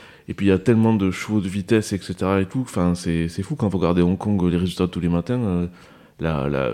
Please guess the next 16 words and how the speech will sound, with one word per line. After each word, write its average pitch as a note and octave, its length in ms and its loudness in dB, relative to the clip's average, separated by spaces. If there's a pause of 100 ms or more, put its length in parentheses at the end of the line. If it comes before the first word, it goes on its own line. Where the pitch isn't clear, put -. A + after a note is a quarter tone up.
(120)
c'est E2+ 240 -4
largement, F2+ 400 0
enfin, D#2 220 -6
c'est - 100 -8
en C#2+ 120 -4
grande F2 200 -2
partie F2+ 300 -6
l'élevage E2+ 420 4
néo-zélandais D#2+ 640 0
ou E2 120 2
australien, F#2 500 2
et D#2 200 -2 (400)
même E2 200 -2
très G#2 140 -2
largement F2+ 280 2
australien, G2 400 0